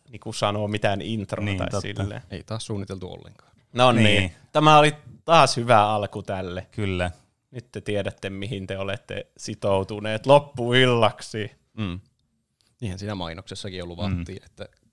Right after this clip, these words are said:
Speaker 3: kauheaa säätämistä koko homma.
Speaker 2: Niin, kyllä.
Speaker 1: Niin on.
Speaker 2: Eli kyseessä on siis Tuplahyppy Podcast. Ö, podcast, jossa puhutaan peleistä, elokuvista, musiikista, popkulttuuri-ilmiöistä ja kaikesta muusta ta-, taivaan ja maan välillä aina jostakin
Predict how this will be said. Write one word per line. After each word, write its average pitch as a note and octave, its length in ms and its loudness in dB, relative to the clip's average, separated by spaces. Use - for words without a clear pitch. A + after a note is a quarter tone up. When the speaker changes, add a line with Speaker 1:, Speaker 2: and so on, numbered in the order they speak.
Speaker 3:
kauheaa F#2 400 -10
säätämistä F#2 560 -8
koko F#2+ 220 -6
homma. F#2+ 240 -8
Speaker 2:
Niin, F2 220 -8
kyllä. F#2 240 -6
Speaker 1:
Niin F#2 80 -6
on. F#2+ 100 -12
Speaker 2:
Eli B2 260 2
kyseessä E3+ 420 -2
on G#2+ 60 0
siis A#2 200 -2
Tuplahyppy G3+ 440 0
Podcast. A#2 540 -2
Ö, - 60 -10
podcast, D3+ 360 0
jossa B2+ 160 -2
puhutaan A2+ 260 0
peleistä, D3+ 280 0
elokuvista, A#2 280 0
musiikista, B2 300 -2
popkulttuuri-ilmiöistä A2 840 -2
ja G2+ 40 -4
kaikesta C3+ 420 -6
muusta G2+ 420 -4
ta-, A2 220 4
taivaan G#2+ 360 2
ja G2+ 60 0
maan G#2 240 2
välillä F2 400 -2
aina F#2+ 320 -2
jostakin G2 440 -8